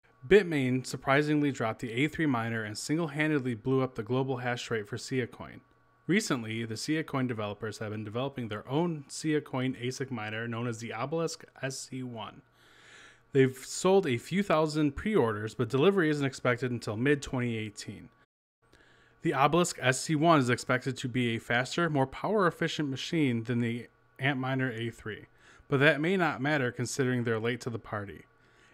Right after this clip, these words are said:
In response to Bitmain's unannounced entry to the SIA Coin mining scene, the SIA developers have warned that they may attempt a user-activated soft fork that would invalidate the Antminer A threes without affecting the Ob-, Obelisk S C one miner.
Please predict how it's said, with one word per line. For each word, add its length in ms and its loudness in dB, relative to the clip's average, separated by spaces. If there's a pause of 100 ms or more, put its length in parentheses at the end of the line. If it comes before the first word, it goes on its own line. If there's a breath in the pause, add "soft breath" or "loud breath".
In 120 4
response 600 0
to 160 -4
Bitmain's 500 4
unannounced 560 -2
entry 340 0
to 100 -10
the 100 -4
SIA 240 0
Coin 260 -2
mining 320 2
scene, 360 -2
the 80 -4
SIA 280 -2
developers 540 -2
have 180 -2
warned 420 2
that 280 -2
they 300 -2
may 320 -2
attempt 380 -4
a 60 -8
user-activated 1120 -2
soft 380 -4
fork 340 -8 (440 loud breath)
that 160 4
would 140 6
invalidate 640 4
the 260 -2
Antminer 640 -2
A 200 -2
threes 380 0
without 380 0
affecting 460 -2
the 80 -2
Ob-, 440 -4
Obelisk 540 2 (140)
S 200 -4
C 200 -2
one 240 -4
miner. 300 -14